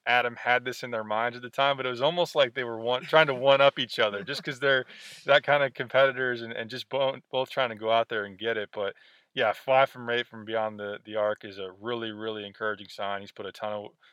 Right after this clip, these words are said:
Speaker 1: work into that with his game. He, he ends up with five assists, so that's a heck of a stat line for, for what you've seen game one out of Ayo, and, yeah, keep building from there.
Speaker 2: Yeah, and he's a team captain. I wanna give one moment,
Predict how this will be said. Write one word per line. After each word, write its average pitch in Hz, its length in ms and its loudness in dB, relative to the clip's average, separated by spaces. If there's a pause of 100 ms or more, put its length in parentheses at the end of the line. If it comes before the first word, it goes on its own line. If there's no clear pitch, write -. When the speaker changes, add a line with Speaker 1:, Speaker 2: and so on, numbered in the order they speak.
(200)
Speaker 1:
work 117 260 -2
into 113 220 -10
that 107 180 0
with 104 120 -10
his 101 120 -12
game. 107 320 -12
He, 107 220 -10
he 113 120 -12
ends 117 140 -10
up 117 140 -4
with 104 100 -12
five 107 300 0
assists, 104 440 -8
so 95 220 -6 (480)
that's 135 200 2
a 131 60 -4
heck 127 200 0
of 110 100 -10
a 110 60 -10
stat 107 320 2
line 101 360 -6
for, 101 360 -8 (100)
for 110 140 -16
what 107 200 -6
you've 104 100 -16
seen 107 580 -12
game 110 260 -10
one 104 240 -6
out 98 140 -4
of 101 80 0
Ayo, 104 520 -2
and, 90 120 -20 (680)
yeah, 120 160 0 (180)
keep 110 160 -14
building 107 280 -10
from 107 140 -20
there. 113 260 -10 (260)
Speaker 2:
Yeah, 147 140 -8
and 139 100 -8
he's 170 140 -6
a 165 60 -6
team 156 320 -8
captain. 151 360 -2
I 139 60 -4
wanna 143 220 -6
give 135 180 -10
one 139 260 -8
moment, 131 540 -8